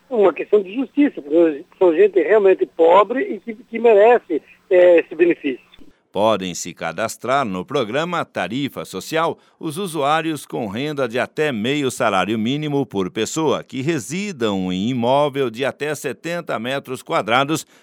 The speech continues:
Speaker 2: e mantenham o consumo mensal de água em até dez mil litros. Paulo afirmou ainda que o diálogo com a Sanepar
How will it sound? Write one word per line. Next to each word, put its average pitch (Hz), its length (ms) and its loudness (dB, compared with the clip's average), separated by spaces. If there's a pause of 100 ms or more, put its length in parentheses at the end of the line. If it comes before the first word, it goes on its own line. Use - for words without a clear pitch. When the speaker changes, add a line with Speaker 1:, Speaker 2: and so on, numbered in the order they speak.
(120)
Speaker 2:
e 170 120 -6
mantenham 139 680 -4
o 98 60 -10
consumo 113 540 -4
mensal 139 500 -4
de 151 180 -6
água 120 400 2 (300)
em 143 180 -4
até 120 420 -4
dez 107 500 -4
mil 101 220 -4
litros. 95 500 -6 (220)
Paulo 90 480 0
afirmou 85 500 -6
ainda 131 460 -4
que 113 300 -10
o 110 100 -10
diálogo 95 720 -6
com 120 260 -6
a 87 100 -6
Sanepar 143 600 -2